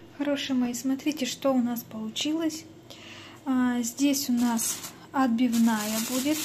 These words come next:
Сделаю ее или отбивную, или мясо по-французски. Ну вот думаю, что мясо по-французски буду делать. Это грудка. Вот так вот нарезана тоненькими пластиками. Здесь одиннадцать хороших вот таких вот кусочков.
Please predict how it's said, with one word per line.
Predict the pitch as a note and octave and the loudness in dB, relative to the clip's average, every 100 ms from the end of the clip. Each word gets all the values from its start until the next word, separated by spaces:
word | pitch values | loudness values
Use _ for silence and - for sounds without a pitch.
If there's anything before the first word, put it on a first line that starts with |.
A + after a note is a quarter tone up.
| - - - - - - - | -6 -10 -18 -18 -18 -16 -8
Сделаю | A#3+ B3+ C#4+ C4+ | 0 4 6 6
ее | C4 B3+ | 4 2
или | - B3 B3+ | 0 0 0
отбивную, | B3 A#3 A#3 B3 C#4 F#4+ D4+ | 0 0 0 0 0 0 0
или | C4 A#3 | 2 4
мясо | A3+ B3+ C#4 | 4 4 0
по-французски. | - A#3+ B3 A#3 - A3 - A3+ | -6 -8 -4 -4 -4 -10 -4 0
Ну | C#4 | 2
вот | B3+ A#3 | 0 0
думаю, | C4+ B3 | 4 4
что | A3+ A#3 | 2 0
мясо | B3 - - | 0 -2 -6
по-французски | A#3 C4 B3 A#3 - G#3 | -4 -2 0 -4 -4 -8
буду | G#3+ G3+ G3+ | -6 -6 -4
делать. | G3 F#3+ - - - - - - | -6 -6 -8 -10 -12 -12 -14 -2
Это | C#4 D4 A#3 A3+ | 2 2 0 0
грудка. | B3+ B3 A3 - C#4 D4+ - - - - - - | 0 0 -2 -2 -2 -2 -6 -20 -20 -20 -20 -12
Вот | A#3 A#3 | -8 -4
так | A#3 A3+ A#3 | -4 -4 -4
вот | A3+ | 0
нарезана | A3 C4+ D#4 C#4 B3+ | 2 4 4 4 2
тоненькими | C4 A#3+ A#3+ A#3 A#3 A3 | 2 2 2 0 2 2
пластиками. | A#3 D4 D#4 - D#4+ C4+ C4 B3+ - - C4+ | 4 2 0 -4 0 2 4 2 -4 -6 0
Здесь | A3+ B3+ B3+ | 2 2 2
одиннадцать | C4 A#3+ C#4 A3+ A3+ A3+ | 0 4 6 6 0 -4
хороших | - A#3+ A#3 A3+ - | -2 -2 -2 -4 -6
вот | A3 | -6
таких | A3 A#3+ - | -6 -8 -8
вот | G#3+ | -8
кусочков. | - A3 B3+ C#4+ - F4+ | -6 -6 -2 -2 -2 -4